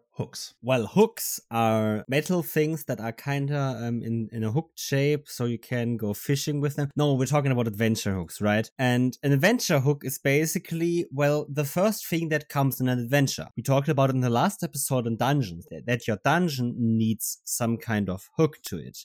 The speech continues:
Speaker 2: Something that quite literally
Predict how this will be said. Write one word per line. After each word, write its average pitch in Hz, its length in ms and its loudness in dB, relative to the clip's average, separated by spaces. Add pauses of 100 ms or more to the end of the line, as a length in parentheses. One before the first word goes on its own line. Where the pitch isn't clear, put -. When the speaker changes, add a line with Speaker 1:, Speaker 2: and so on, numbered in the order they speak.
(120)
Speaker 2:
Something 143 800 2 (260)
that 113 260 -2
quite 160 440 2 (260)
literally 139 800 2